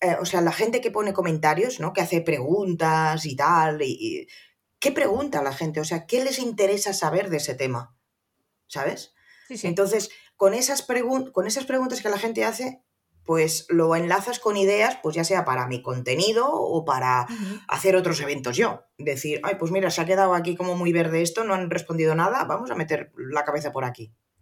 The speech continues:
Speaker 2: Sí, efectivamente, eso pasa lo mismo que con los blogs. Cuando te dejan comentario de dudas en los blogs, mm, o, o hay comentarios en redes sociales sobre un tema, mm, son temáticas para calendario editorial, totalmente.
Speaker 1: Claro,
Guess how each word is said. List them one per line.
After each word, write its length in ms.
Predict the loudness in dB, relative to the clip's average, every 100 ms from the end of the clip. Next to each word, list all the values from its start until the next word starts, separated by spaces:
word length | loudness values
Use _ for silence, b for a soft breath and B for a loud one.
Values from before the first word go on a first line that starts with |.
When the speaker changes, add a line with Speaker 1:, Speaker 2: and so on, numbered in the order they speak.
| -14
Speaker 2:
Sí, 260 | -10 -10 -8
efectivamente, 600 | -10 -8 -8 -8 -6 -6
eso 200 | -4 -4
pasa 180 | -2 -2
lo 80 |
mismo 260 | -2 -2 -2
que 120 | -4
con 160 | -6 -8
los 160 | -8
blogs. 400 | -4 -6 -6 -14 B B B
Cuando 300 | -4 -2 -2
te 100 | -4
dejan 280 | -4 0 0
comentario 480 | 0 0 -2 0 2
de 100 | 2
dudas 280 | 2 0 -2
en 160 | -4
los 160 | -4 -4
blogs, 520 | 0 0 0 -4 -12 _ _ -4
mm, 400 | -2 -2 -4 -6 0
o, 260 | 0 0 0
o 260 | 2 4
hay 120 | 4
comentarios 580 | 2 -2 0 -2 -2 -2
en 100 | -4
redes 220 | -4 -6
sociales 600 | -6 -8 -4 -2 -2 -4 B B B
sobre 280 | -4 0 0
un 160 | -2
tema, 400 | 0 2 2 -2 -8
mm, 280 | -14 -12
son 640 | -10 -8 -6 -6 -8 -10 -6
temáticas 580 | -4 -2 -2 -2 -4 -2
para 200 | -2 -2
calendario 440 | -2 -4 -4 -2 -2
editorial, 500 | -2 -4 -4 -6 -8 _ _
totalmente. 480 | -14 -14 -12 -10
Speaker 1:
Claro, 240 | -10 -10